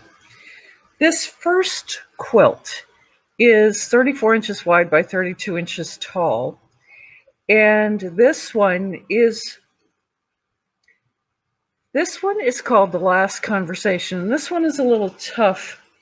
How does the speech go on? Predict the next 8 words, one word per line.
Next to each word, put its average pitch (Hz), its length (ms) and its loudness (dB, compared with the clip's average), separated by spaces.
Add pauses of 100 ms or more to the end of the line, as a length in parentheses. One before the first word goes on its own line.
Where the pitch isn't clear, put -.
(640)
to 247 100 -2
talk 196 380 0
about 120 380 -2
because 196 640 0 (1120)
my 240 200 2
cousin 277 420 0
Penny, 170 500 -4 (200)
Debbie's 226 640 -2